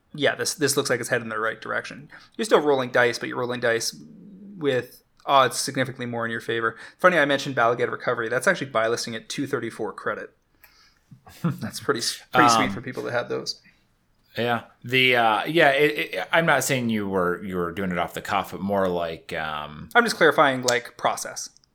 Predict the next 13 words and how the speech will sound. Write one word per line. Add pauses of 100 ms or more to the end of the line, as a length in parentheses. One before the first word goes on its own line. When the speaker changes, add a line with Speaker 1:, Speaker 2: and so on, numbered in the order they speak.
(600)
Speaker 2:
Yeah,
I,
uh,
I
was
gonna
say,
what
was
I
gonna
say? (380)
That